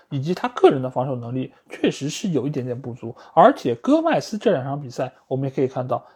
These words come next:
他那一侧的防守经常会出现漏人，对不对？这场比赛纽卡有好几次进攻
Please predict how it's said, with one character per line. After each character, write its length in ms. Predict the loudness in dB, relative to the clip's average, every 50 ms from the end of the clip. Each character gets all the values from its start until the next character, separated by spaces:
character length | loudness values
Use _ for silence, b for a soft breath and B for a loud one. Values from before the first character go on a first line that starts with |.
| b b
他 280 | 0 4 4 6 6
那 200 | 4 2 0 0
一 200 | 0 -2 -4 -6
侧 240 | -10 -6 0 0 0
的 100 | 0 0
防 260 | -4 -4 -4 -6 -6
守 120 | -6 -6 -8 -6
经 200 | -2 -2 -2 -2
常 160 | -2 -4 -4 -2
会 120 | -4 -4
出 140 | -6 -6 -10
现 80 | -8
漏 160 | -6 -6 -6 -8
人， 80 | -10 _ _ _ _ 0
对 120 | 0 0
不 60 | 0
对？ 100 | 0 -8 -10 b b b b b b b b b b
这 200 | 6 8 8 8
场 240 | 6 4 2 2 2
比 140 | 0 -4 -2
赛 160 | 0 0 0
纽 320 | 0 2 4 6 6 6
卡 220 | 4 2 0 0 2
有 100 | 2 0
好 300 | 0 0 2 4 4 4
几 160 | 2 -2 -4
次 120 | -2 -4 -4
进 180 | -2 -4 -4
攻 180 | 0 2 0